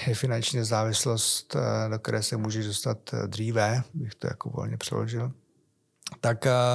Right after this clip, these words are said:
si dávají, řekněme, že jsou to lidé, kteří ještě třeba jsou buď na školách, nebo těsně po studiu, bydlí ještě u rodičů, nemají prostě takový ty klasický velký výdaje, hypotéky,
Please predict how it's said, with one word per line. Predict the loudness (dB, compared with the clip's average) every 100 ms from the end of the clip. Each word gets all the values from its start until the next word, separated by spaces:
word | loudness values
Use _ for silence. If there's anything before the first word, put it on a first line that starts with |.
| 0 -6 -20 -20 _ _
si | 0 4 6
dávají, | 6 4 4 2 2
řekněme, | 2 4 6
že | 6
jsou | 4 4
to | 4
lidé, | 4 4 2
kteří | 0 2 2
ještě | 2 2 0 0
třeba | 0 2 2
jsou | 2 2 2 2 0 0
buď | -4 -4 -2 -2 -2 -2
na | 0 0
školách, | 0 2 2 2 0
nebo | -2 -2
těsně | -2 -2 0 -2
po | -2
studiu, | -2 0 2 2
bydlí | 0 0 0
ještě | 0 0
u | 0
rodičů, | 0 -2 -2 0
nemají | 2 2 2
prostě | 0 0 0
takový | -2 -2 0
ty | 0
klasický | 2 0 0 -2 -2 0 2
velký | 4 2 0 -2
výdaje, | 0 2 4 4
hypotéky, | 2 0 -2 2 0 0 0 0 2 0 -2